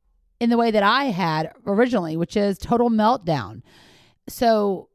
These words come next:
by showing how y-, others how you can navigate and go with the flow, it's creating kind of a positive ripple effect. You lead by example, that it's okay that everything didn't go according to plan, and you show people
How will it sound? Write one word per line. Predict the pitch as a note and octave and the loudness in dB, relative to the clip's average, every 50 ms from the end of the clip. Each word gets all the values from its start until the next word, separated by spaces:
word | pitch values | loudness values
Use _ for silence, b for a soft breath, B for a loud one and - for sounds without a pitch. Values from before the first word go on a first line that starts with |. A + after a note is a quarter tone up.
| _ _ _ _ - | _ _ _ _ -4
by | F3+ G#3+ G3 G3 F#3 F3+ F3+ F3+ F3 F3 E3+ - _ _ _ _ - | -2 0 0 0 0 -2 -4 -6 -8 -10 -12 -16 _ _ _ _ -20
showing | - - - C#4 C4+ C4+ C4 C4 A#3+ G3 | -18 -8 -4 -2 0 0 0 0 -2 -2
how | G3 A3 G#3+ | -2 -2 -2
y-, | G#3+ G3+ - _ _ _ _ _ | -2 -4 -6 _ _ _ _ _
others | G3 G#3+ A#3+ A#3 G#3+ G3+ F#3+ - | 0 2 2 2 2 0 -2 -4
how | - G3+ G3 | -4 -2 -2
you | G3 F#3+ F#3 F3 | -2 -2 -2 -4
can | - F#3+ F3+ F3 F3 - _ - | -2 -2 -2 -2 -4 -8 _ -6
navigate | F3 F3 F3 F3 F#3+ G3 G#3+ A#3 G#3+ G3 G3+ F3+ F3+ D#3+ D#3 C#3+ | -4 -4 -2 0 0 0 0 0 0 -2 -2 0 0 -2 -2 -2
and | D#3 D#3+ E3+ D#3+ | -4 -6 -6 -4
go | - F3+ F3+ G3 G#3 | -4 -2 0 0 0
with | G#3 G#3 G3 D#3+ | 0 -2 -4 -4
the | F3 E3 | -6 -8
flow, | - _ - G#3+ G#3 A#3+ B3 A#3 G3+ F3+ E3 D#3+ D#3 D#3+ E3 b b b b b b b b b | -8 _ -8 -2 0 2 2 2 2 2 2 2 0 0 -2 b b b b b b b b b
it's | _ - | _ -20
creating | - - - B3+ A#3 A3+ A#3 A#3 A#3 A3 G#3+ | -20 -8 -4 -2 0 0 0 0 -2 -2 -2
kind | F#3+ G3+ G3+ G3 | -2 -2 -2 -2
of | F3 | -2
a | E3 D3+ | -4 -8
positive | - - - F#3 G#3+ G#3 G#3+ A3 A3 F#3+ F#3 F3+ F3+ F#3 | -8 -10 -8 -4 -2 0 0 0 0 -2 -2 -2 -2 -2
ripple | G3 A3+ F#3+ - A3 F#3 F3 | -2 -2 -2 -2 -2 -2 -2
effect. | E3 C3+ - - F3 D3+ C3 G#2+ - - - | -4 -4 -4 -4 -4 -4 -4 -6 -10 -12 -8
You | F3 F3 E3+ | -8 -8 -6
lead | E3+ F#3+ G#3 G#3+ G#3+ F#3 | -4 -4 -2 -2 -2 -2
by | E3+ G3 F3+ F3 | 0 2 2 2
example, | E3+ F3+ F3 F#3+ G3 A3 A3+ - - F3+ E3+ | 0 -2 -2 -2 -2 -2 -2 -2 -2 -2 -2
that | E3 E3 E3+ | 0 0 0
it's | E3+ - - - - | -2 -2 -6 -8 -2
okay | G3 G3+ F#3+ F3+ - F#3+ A3 A3 A3 | 0 0 0 0 0 -2 -2 0 0
that | G3+ G3+ | 0 -2
everything | G3 F#3+ F#3 F#3+ - G3 F#3+ F3+ | 0 0 0 -2 -2 -2 -2 -2
didn't | F3+ F3 E3 F#3 F#3 | -2 -4 -4 -4 -2
go | E3+ F#3 F3+ F3+ | -2 0 0 -2
according | E3+ - - - F#3+ F#3 F3+ F3 F3 | -2 -4 -4 -2 -2 -2 -2 -4 -6
to | E3 D#3 | -8 -10
plan, | - - - G#3+ G#3+ G#3 G#3 G3+ G3 G3 F#3 b b b b b b b b b _ - | -10 -12 -12 -10 -10 -10 -10 -10 -10 -10 -12 b b b b b b b b b _ -12
and | G3 F#3 | -10 -8
you | F3 | -6
show | - - G#3+ G3+ G3+ | -2 0 2 2 2
people | F#3+ - G#3 G3+ F3+ - F#3 F3+ E3+ E3 E3 D#3+ - | 0 -2 -2 -4 -2 -2 0 0 0 0 0 -2 -4